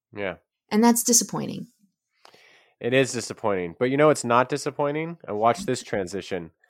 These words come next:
Speaker 2: Okay.
Speaker 1: Your, uh, your upcoming book.
Speaker 2: Oh.
Speaker 1: It is, it is the opposite of
Speaker 2: <laughs>
Speaker 1: disappointing. And that's why I wanted to talk to you today, Michelle. I didn't want to talk about all this political bullshit.
Speaker 2: Oh,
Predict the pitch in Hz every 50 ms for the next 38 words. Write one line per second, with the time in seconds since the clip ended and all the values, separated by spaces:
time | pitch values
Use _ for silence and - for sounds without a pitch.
0 | - 160 202 311 - 349 247 220 190 185 - - 147 - - _ _ 127 131 139
1 | 147 156 165 127 143 143 147 - - 143 139 147 151 151 131 - 196 190 117 -
2 | - - - - - - 554 622 640 622 587 494 - 143 147 143 - - - -
3 | 160 175 180 180 156 143 156 156 147 - 151 165 190 202 202 - 165 - - -
4 | 127 123 113 - _ _ _ _ - 539 571 539 - 139 135 123 147 - - -
5 | 135 - - 147 135 131 123 127 127 127 120 - _ - - - 135 143 156 180
6 | 208 - - 208 202 196 190 185 175 165 170 170 165 165 165 170 165 147 160 -
7 | - 175 175 190 185 - - 151 139 127 120 - - 110 110 123 110 104 104 104
8 | 101 - - 131 127 123 143 170 196 196 196 196 185 175 - 170 156 - - 143
9 | 147 139 143 135 131 135 131 127 127 120 - - - - 127 120 120 123 123 120
10 | - - 104 90 - 95 92 92 240 285 349 - - -